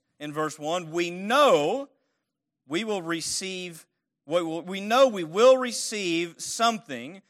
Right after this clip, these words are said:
since this temporal dwelling will not last." And here's what he says. "We know that if this tent is, of our earthly home is destroyed," and it will be, "we have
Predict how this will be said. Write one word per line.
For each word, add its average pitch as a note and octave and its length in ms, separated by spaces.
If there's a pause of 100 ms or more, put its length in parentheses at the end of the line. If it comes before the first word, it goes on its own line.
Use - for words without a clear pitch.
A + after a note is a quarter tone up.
(100)
since F#3+ 340
this E3+ 240
temporal G#3+ 420
dwelling D#3 360
will D3 200
not D3 200
last." G#3 320 (180)
And C#3+ 140
here's E3+ 240
what F#3 140
he F#3 60
says. F3 500 (180)
"We E3+ 200
know F#3+ 320
that D3+ 260
if G#3 300
this A3 300
tent G#3+ 420
is, F#3+ 320
of D#3+ 160
our D3+ 100
earthly A3+ 320
home G3+ 240
is G3+ 100
destroyed," F3+ 580
and E3 120
it B3 140
will C#4 240
be, F3 420 (1000)
"we G3 220
have A3+ 1040